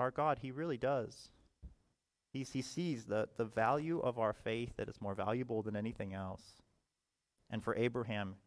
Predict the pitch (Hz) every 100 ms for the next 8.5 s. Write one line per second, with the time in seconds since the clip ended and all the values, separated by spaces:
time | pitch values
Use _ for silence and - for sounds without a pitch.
0 | _ _ _ _ _ - 107 101 117 -
1 | - - - - - _ _ _ _ _
2 | _ _ _ _ _ _ _ _ _ _
3 | _ _ _ _ _ _ _ _ _ _
4 | _ 123 147 185 185 110 - - - -
5 | - _ _ _ - - - - - -
6 | - _ _ _ 131 135 196 269 226 -
7 | 202 151 113 139 147 - 202 190 - -
8 | 156 - 120 98 -